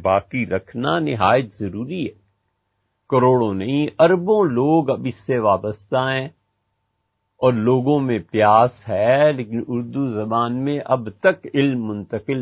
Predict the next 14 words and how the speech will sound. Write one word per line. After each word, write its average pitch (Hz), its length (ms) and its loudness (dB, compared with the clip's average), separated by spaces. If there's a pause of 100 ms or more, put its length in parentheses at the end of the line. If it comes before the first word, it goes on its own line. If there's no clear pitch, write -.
(100)
نہیں 139 300 -4
ہوا 139 300 0 (140)
اور 135 260 -2
لوگوں 117 360 -4
کی - 180 -14
پیاس 113 460 0 (160)
نہیں 143 280 -4
بجھ 107 280 -6
رہی۔ - 240 -14 (2250)
اس 165 160 0 (100)
لیے 208 320 -8 (3250)
بزبان 135 560 4 (140)
اردو 143 460 -4 (800)
جو 135 140 0